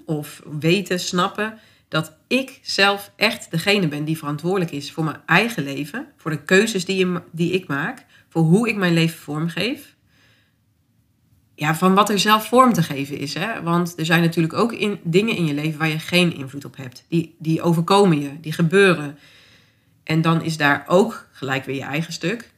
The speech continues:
Want jij als enige bepaalt of kiest hoe je er daar vervolgens mee omgaat. Oh ja, en terwijl ik dit zeg, krijg ik ook alweer de behoefte om dat nog iets meer te nuanceren. <laughs>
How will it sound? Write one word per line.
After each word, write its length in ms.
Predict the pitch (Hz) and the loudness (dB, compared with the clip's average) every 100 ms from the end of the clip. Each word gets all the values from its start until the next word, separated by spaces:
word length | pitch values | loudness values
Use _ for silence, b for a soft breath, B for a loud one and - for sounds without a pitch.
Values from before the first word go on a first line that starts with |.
| - | -6
Want 300 | 147 147 147 | -4 -4 -6
jij 560 | 147 135 147 175 220 - | -12 -6 0 0 0 -8
als 200 | 147 - | -12 -6
enige 360 | 160 190 208 147 | 0 0 0 -6
bepaalt 580 | 143 - 139 170 226 | -8 -4 0 0 0
of 120 | 143 - | -8 -8
kiest 320 | 208 208 - | -6 -6 -8
hoe 140 | 170 | -2
je 80 | 170 | 0
er 80 | 156 | 0
daar 280 | 151 156 - | -2 -2 -4
vervolgens 640 | - 156 147 139 - 147 - | -14 -12 -8 -8 -6 -8 -4
mee 220 | 180 - | -4 -2
omgaat. 560 | 196 175 135 135 - - _ _ _ _ _ _ _ _ _ _ _ _ _ _ _ _ _ | 0 0 -2 -8 -14 -20 _ _ _ _ _ _ _ _ _ _ _ _ _ _ _ _ _
Oh 120 | - | 0
ja, 120 | 170 120 | 0 0
en 80 | |
terwijl 240 | 165 175 208 | -2 0 0
ik 80 | 190 | -2
dit 140 | 165 | -4
zeg, 320 | - 180 233 | 0 -2 -2
krijg 240 | - 175 170 | 2 2 2
ik 100 | - | -4
ook 160 | 220 | -4
alweer 180 | 202 165 | 0 0
de 100 | 160 | 0
behoefte 400 | 151 170 202 165 | 0 -2 -2 -4
om 140 | 165 | -2
dat 300 | 160 160 - - | 0 -2 -6 -6
nog 220 | 165 175 | 0 0
iets 180 | 180 170 | 0 0
meer 180 | 170 170 | 2 2
te 80 | 160 | 2
nuanceren. 760 | 156 143 139 151 160 202 294 - _ B B - | 0 -2 -6 -4 -2 -2 -4 -8 _ B B -14
<laughs> 120 | 175 | -14